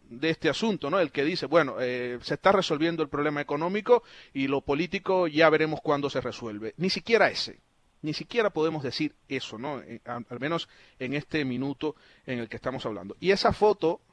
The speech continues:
que se ha visto el fin de semana es la foto de cada fin de semana en Cuba, eh, unas veces más que otra,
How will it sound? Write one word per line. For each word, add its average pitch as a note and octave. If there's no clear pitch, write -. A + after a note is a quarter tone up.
que B2
se -
ha C#3+
visto D3+
el C#3
fin D3+
de C#3+
semana C#3
es C#3
la D3
foto F#3+
de C3
cada C3+
fin C3+
de C3
semana B2
en B2
Cuba, C#3+
eh, A2
unas D3
veces E3+
más D3
que D#3
otra, E3